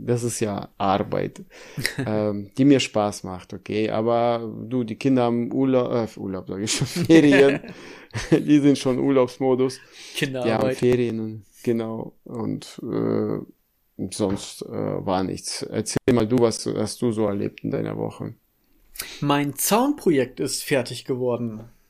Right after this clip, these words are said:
Speaker 1: Endlich.
Speaker 2: Ja,
Speaker 1: <laughs>
Speaker 2: endlich, auf jeden Fall. Ich hab jetzt, äh, schön meine, meine Zaunecke, äh, abschließen können. Ich hatte damals ja schon mal angefangen, jetzt ist das soweit alles fertig.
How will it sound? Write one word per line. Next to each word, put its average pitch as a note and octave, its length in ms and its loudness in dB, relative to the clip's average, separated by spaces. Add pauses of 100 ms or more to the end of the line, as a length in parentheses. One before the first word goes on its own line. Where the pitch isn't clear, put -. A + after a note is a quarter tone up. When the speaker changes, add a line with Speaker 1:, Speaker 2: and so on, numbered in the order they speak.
(220)
Speaker 1:
Endlich. G#2 640 0
Speaker 2:
Ja, C3 440 0
Speaker 1:
<laughs> D#3+ 40 -4
Speaker 2:
endlich, C3+ 440 -2
auf B2 120 -6
jeden C#3 240 -2
Fall. C#3 380 -2 (160)
Ich - 160 -4
hab E3+ 180 -2
jetzt, C#3+ 320 -2
äh, C3+ 300 0 (180)
schön D3+ 420 0
meine, C#3 360 -4
meine C3+ 300 -4
Zaunecke, D3+ 1040 -2 (500)
äh, C#3+ 60 -2
abschließen F3 640 -2
können. F3 420 2
Ich - 120 -8
hatte C3+ 200 -2
damals C3 380 -2
ja C3+ 100 -2
schon C3 160 -6
mal B2 160 -4
angefangen, D#3 680 -2
jetzt B2+ 220 -6
ist C3+ 160 -12
das A#2+ 140 -4
soweit A#2+ 260 -2
alles B2 240 -4
fertig. E3+ 500 2